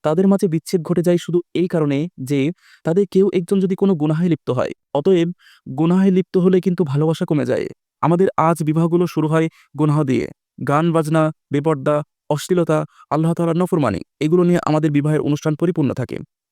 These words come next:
যার কারণে বিবাহের অনুষ্ঠান থেকে আল্লাহ তাআলার নফরমানি এর ফলে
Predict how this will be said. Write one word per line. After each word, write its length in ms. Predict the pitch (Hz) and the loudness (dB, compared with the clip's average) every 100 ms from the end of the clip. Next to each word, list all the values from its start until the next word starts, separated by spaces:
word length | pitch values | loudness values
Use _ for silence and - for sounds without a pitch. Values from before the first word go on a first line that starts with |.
| _ - - | _ -18 -6
যার 200 | 151 180 | -2 0
কারণে 240 | 202 202 196 | 2 4 4
বিবাহের 340 | 165 170 185 | 2 2 2
অনুষ্ঠান 320 | 165 170 - 170 | 2 0 -2 -2
থেকে 200 | 170 175 - | 0 0 0
আল্লাহ 220 | 147 156 | 0 0
তাআলার 260 | 160 165 160 | 0 0 2
নফরমানি 480 | 147 170 160 160 160 160 _ _ - | 0 0 2 2 0 -4 _ _ -8
এর 120 | 151 | -6
ফলে 260 | - 156 | -2 0